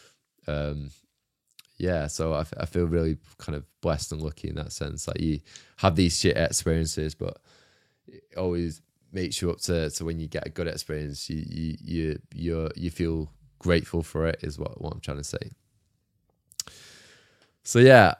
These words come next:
I think I'm just gonna end it on this. I f-, like, I'm glad I did this as, like, a long form piece of content so I can really get across, like, my feelings and emotions. Um, if you are new to the podcast or your phone,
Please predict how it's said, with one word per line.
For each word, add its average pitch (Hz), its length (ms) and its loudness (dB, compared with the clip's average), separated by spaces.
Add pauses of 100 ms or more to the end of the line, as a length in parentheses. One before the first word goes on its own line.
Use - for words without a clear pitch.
(100)
I 107 80 6
think - 640 4 (280)
I'm 127 160 4
just 147 140 2
gonna 160 160 6
end 139 140 8
it 120 40 10
on 95 140 6
this. 101 320 8
I - 80 0
f-, - 280 -6
like, 101 340 2 (720)
I'm 113 140 2
glad 139 240 8
I 139 40 8
did 127 140 4
this 117 200 4
as, 101 100 2
like, 98 180 4
a 98 60 2
long 98 220 6
form 95 240 2
piece 95 200 0
of - 60 -12
content 104 440 2
so - 100 -2
I 87 40 0
can 92 180 -4
really 90 260 6
get 87 180 2
across, 82 340 -2
like, 78 160 0
my 80 180 0
feelings 95 540 2
and 80 80 -4
emotions. 80 640 -4
Um, 76 420 -4 (960)
if - 240 2
you 110 220 10
are 110 460 12
new 95 160 6
to 90 160 0
the 85 120 0
podcast 85 360 0
or 85 140 0
your 85 140 0
phone, 87 240 -6